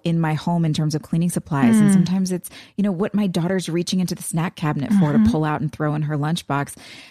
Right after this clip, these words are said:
Speaker 1: I wanna be smarter about what I'm buying, um, eating out less. And so one of the things I really love is Thrive Market. It's become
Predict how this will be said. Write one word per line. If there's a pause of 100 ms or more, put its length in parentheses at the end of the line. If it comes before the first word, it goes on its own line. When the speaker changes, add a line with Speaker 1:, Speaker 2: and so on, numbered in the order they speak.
(120)
Speaker 1:
I
wanna
be
smarter
about
what
I'm
buying,
um,
eating
out
less.
And
so
one
of
the
things
I
really
love
is
Thrive
Market.
It's
become